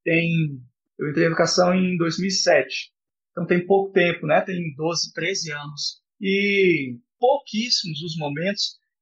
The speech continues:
em que foram falados e foram levantadas questões sobre a formação continuada. Então, um, existe um grupo mu-,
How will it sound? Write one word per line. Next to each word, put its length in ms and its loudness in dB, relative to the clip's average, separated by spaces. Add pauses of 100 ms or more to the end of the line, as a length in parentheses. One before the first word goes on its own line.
(120)
em 240 4
que 320 0 (680)
foram 300 2 (100)
falados 680 0
e 80 -20
foram 200 -2
levantadas 760 -2
questões 520 -6
sobre 380 -4
a 100 6
formação 460 -4
continuada. 560 -2 (180)
Então, 400 2
um, 720 0
existe 460 -4
um 20 -6
grupo 300 -2
mu-, 300 -4